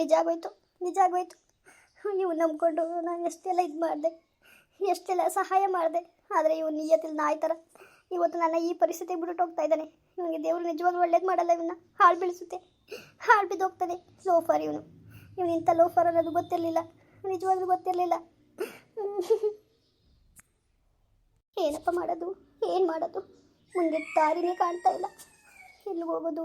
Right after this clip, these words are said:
ಯಾತಕ್ಕೆ ಹೋಗೋದು ಅನ್ನೋದು ಒಂದು ಗೊತ್ತಾಗ್ತಾನೆ ಇಲ್ವಲ್ಲ. ಏನು ಮಾಡೋದು? ನಿಜವಾಗ್ಲೂ ಭಾಳ ಬೇಜಾರಾಗಿ ಹೋಗಿದೆ, ನಿಜವಾಗ್ಲೂ ಭಾಳ ಬೇಜಾರಾಗಿ ಹೋಗಿದೆ.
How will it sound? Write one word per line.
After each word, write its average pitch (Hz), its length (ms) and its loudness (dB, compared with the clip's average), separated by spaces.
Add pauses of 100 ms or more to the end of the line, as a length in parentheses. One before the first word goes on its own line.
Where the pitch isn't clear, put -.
(100)
ಯಾತಕ್ಕೆ 330 360 -2
ಹೋಗೋದು 359 340 -6
ಅನ್ನೋದು 330 220 -6 (100)
ಒಂದು 311 360 -4
ಗೊತ್ತಾಗ್ತಾನೆ 339 720 -4
ಇಲ್ವಲ್ಲ. 311 260 -4 (460)
ಏನು 349 220 -4
ಮಾಡೋದು? 330 300 -6 (800)
ನಿಜವಾಗ್ಲೂ 330 420 0 (120)
ಭಾಳ 320 120 -2 (140)
ಬೇಜಾರಾಗಿ 349 400 -2
ಹೋಗಿದೆ, 349 280 -6 (520)
ನಿಜವಾಗ್ಲೂ 392 340 -4 (120)
ಭಾಳ 370 120 2 (140)
ಬೇಜಾರಾಗಿ 359 400 -4
ಹೋಗಿದೆ. 359 240 -10